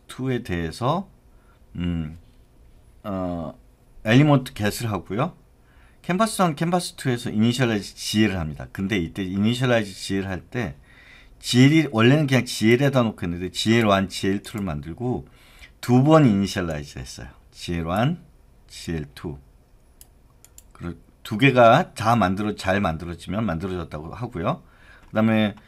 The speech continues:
그다음 이니셜라이즈 프로세스들은 어떻게 했냐면 지엘에다가 지엘 원을 넣어놓고 이니셜라이즈 하고요. 지엘에다 지엘 투를 넣고 이니셜라이즈 합니다. 그러면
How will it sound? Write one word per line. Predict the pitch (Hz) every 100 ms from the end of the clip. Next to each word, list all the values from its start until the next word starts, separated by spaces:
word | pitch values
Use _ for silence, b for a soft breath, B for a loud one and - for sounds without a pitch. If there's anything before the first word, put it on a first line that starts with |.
| B B
그다음 | - 117 165 170
이니셜라이즈 | 139 123 127 143 127 113
프로세스들은 | - 120 120 117 - 110 107 98
어떻게 | 76 -
했냐면 | 82 82 87 98 69 b b b b b
지엘에다가 | - - 127 151 151 135 123 120
지엘 | - 123 113
원을 | 85 98 131 151
넣어놓고 | 139 117 107 110
이니셜라이즈 | 101 98 104 117 101 90 -
하고요. | 90 - 101 180 - -
지엘에다 | - 120 113 110 104
지엘 | - 104 101
투를 | - 190 190
넣고 | 170 143 101
이니셜라이즈 | 87 87 90 82 76 73
합니다. | 73 69 67 B B B -
그러면 | 104 101 104 107 73